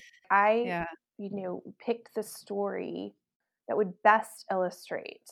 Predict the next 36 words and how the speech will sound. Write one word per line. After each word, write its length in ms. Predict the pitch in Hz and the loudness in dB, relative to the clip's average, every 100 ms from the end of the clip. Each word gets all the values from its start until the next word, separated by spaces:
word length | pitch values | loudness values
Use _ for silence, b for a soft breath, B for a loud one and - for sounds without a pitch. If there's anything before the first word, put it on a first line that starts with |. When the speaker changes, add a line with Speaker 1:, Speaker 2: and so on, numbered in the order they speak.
| _ | _
Speaker 1:
the 100 | - | -8
point 460 | 185 - 185 170 160 _ - | -8 -8 -8 -8 -10 _ -6
I 100 | 170 | -4
was 160 | 170 | -6
trying 280 | - 180 160 - | -10 -10 -10 -12
to 60 | 175 | -14
make 240 | 165 160 | -12 -12
in 80 | 160 | -12
that 140 | - - | -12 -14
chapter 720 | - - - - - - - _ _ _ _ - | -16 -14 -14 -12 -8 -8 -8 _ _ _ _ -10
or 120 | 180 | -8
in 120 | 170 | -6
that 180 | 165 - - _ _ _ | -8 -12 -16 _ _ _
section, 640 | - - 175 - - - - | -12 -6 -6 -8 -12 -10 -8
whatever, 520 | 180 175 170 160 170 | -2 -2 -2 -2 -4
you 120 | 175 | -6
know, 160 | 175 175 | -6 -4
like, 200 | 170 170 | -4 -4
if 180 | 190 190 | -6 -4
I'm 140 | 190 | -6
talking 460 | - 196 180 185 175 | -6 -10 -10 -8 -6
about 240 | 170 160 | -6 -6
the 60 | 160 | -10
shame 360 | - 185 175 165 | -8 -6 -6 -8
of 140 | 160 | -8
being 220 | 170 165 | -8 -8
a 60 | 160 | -10
mom 280 | 160 160 165 | -8 -8 -8
who, 180 | 160 160 _ _ - | -12 -14 _ _ -14
who 80 | 175 | -12
drank, 480 | 175 160 110 - - - - - - | -4 -2 -2 -6 -14 -14 -12 -12 -6
what 240 | 180 175 | 2 4
is 120 | 170 170 | 2 -2
the 100 | 175 175 | -10 -6
best 220 | 147 - - | -6 -6 -14
story 600 | - 160 156 156 135 113 | -6 -4 -4 -6 -10 -12